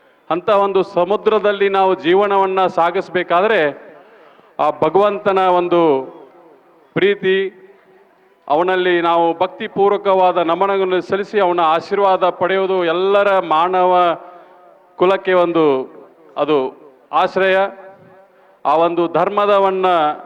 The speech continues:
ಏಳಿಗೆಗಾಗಿ, ಧರ್ಮವನ್ನ ಪಾಲನೆಗಾಗಿ ಈ ಮುಗುಳ್ಯಾಳ ಗ್ರಾಮದ ಎಲ್ಲ ಹಿರಿಯರು, ತಾಯಂದಿರು ಹಾಗೂ ಎಲ್ಲರೂ ಸೇರಿ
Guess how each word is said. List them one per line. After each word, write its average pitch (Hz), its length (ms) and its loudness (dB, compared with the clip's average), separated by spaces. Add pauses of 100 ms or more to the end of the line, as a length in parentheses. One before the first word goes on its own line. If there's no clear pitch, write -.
(180)
ಏಳಿಗೆಗಾಗಿ, 190 800 0 (420)
ಧರ್ಮವನ್ನ 190 580 0
ಪಾಲನೆಗಾಗಿ 185 1000 0
ಈ 151 220 -8
ಮುಗುಳ್ಯಾಳ 202 500 0
ಗ್ರಾಮದ 185 420 0
ಎಲ್ಲ 196 460 2
ಹಿರಿಯರು, 190 760 2
ತಾಯಂದಿರು 190 600 0
ಹಾಗೂ 170 280 0
ಎಲ್ಲರೂ 202 520 2
ಸೇರಿ 196 340 2